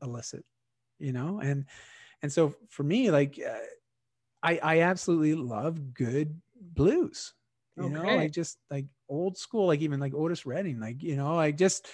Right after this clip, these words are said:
Speaker 1: or Thelonious Monk, like, just old classic blues. And,
Speaker 2: Right.
Speaker 1: uh, but even some of the new age stuff, but I, I love that stuff because it, I just find it so,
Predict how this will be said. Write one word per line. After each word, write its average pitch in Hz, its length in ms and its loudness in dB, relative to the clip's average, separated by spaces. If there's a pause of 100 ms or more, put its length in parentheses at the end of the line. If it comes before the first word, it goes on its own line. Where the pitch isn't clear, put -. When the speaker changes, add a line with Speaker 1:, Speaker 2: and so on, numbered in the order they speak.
(260)
Speaker 1:
or 147 60 0
Thelonious 156 580 0
Monk, 147 380 -2
like, 139 300 0
just 175 280 2 (340)
old 214 320 4
classic 160 520 -2
blues. 139 680 -6 (100)
And, 139 380 -2
Speaker 2:
Right. - 20 2
Speaker 1:
uh, 147 420 2 (760)
but 180 280 2
even 294 220 -2
some 208 140 0
of 180 60 2
the 156 60 0
new 131 120 0
age 151 120 -2
stuff, - 320 -8
but 180 140 4
I, 170 160 -2
I 175 80 2
love 208 240 4
that 294 140 4
stuff 233 160 0
because 233 200 0
it, - 140 0
I - 100 0
just - 180 -4
find 214 160 4
it 170 80 0
so, 165 500 0